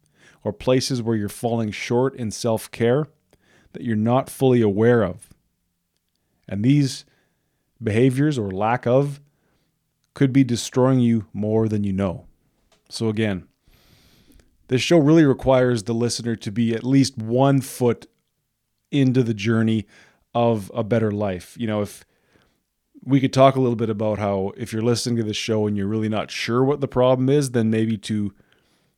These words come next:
to look at the symptoms, right? You, you may not know what exactly you're doing wrong or, uh, what the problem is, but you've recognized on some level that there's a sense of suffering, there's a lack of self-confidence, self-worth,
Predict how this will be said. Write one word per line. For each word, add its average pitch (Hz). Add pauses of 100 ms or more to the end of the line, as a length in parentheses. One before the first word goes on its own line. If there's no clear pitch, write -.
to 107
look 135
at 151
the 113
symptoms, 131
right? 107 (160)
You, 107
you 107
may 123
not 123
know 113
what 107
exactly 113
you're 104
doing 107
wrong 104 (540)
or, 98 (540)
uh, 104
what 117
the 117
problem 117
is, 101
but 110
you've 110
recognized 120
on 107
some 147
level 95
that 92
there's 101
a 92
sense 110
of 98
suffering, 120 (120)
there's 101
a 92
lack 104
of 92 (400)
self-confidence, 120
self-worth, 110